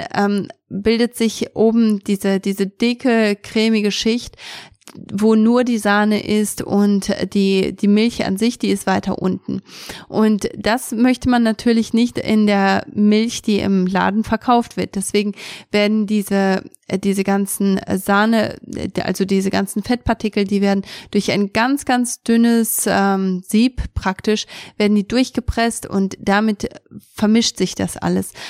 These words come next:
Ein Problem dabei ist, dass ein schädliches Enzym und das heißt Xanthinoxidase, das wird, ähm, das, der, der Prozess führt dazu, dass Xanthinoxidase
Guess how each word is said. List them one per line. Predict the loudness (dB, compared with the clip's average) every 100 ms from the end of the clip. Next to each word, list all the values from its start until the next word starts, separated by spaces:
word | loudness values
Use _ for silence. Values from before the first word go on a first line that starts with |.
| -16 -18
Ein | -2 0 2
Problem | 0 0 2 4 4
dabei | 2 4 2
ist, | 0 -2 -2 -2 -8 -6
dass | -6 0 0 0 -4
ein | -2 0 0
schädliches | 2 0 0 -2 -2 -4 -4
Enzym | -4 -2 0 2 4 4 2 -4
und | -2 0 -2 -8 _ _ _
das | -2 2
heißt | 2 0 -2
Xanthinoxidase, | -14 -2 0 0 0 0 -2 -2 -2 0 0 0 0 -2 -4 -20 -18 -18 _ _ _ _ _
das | -2 0 -2 0
wird, | 2 2 0 -4
ähm, | 0 0 0 0 -2 -4 _ _
das, | -18 -2 -2 -2 -16 _ _ -8 -8 -8 _ _ _ _
der, | -4 0 2 2 0
der | 0 -2
Prozess | 0 -4 0 -2 0
führt | -2 2
dazu, | 0 0 -2
dass | -2 -2 -6
Xanthinoxidase | -4 -2 0 -2 -2 0 2 2 2 -4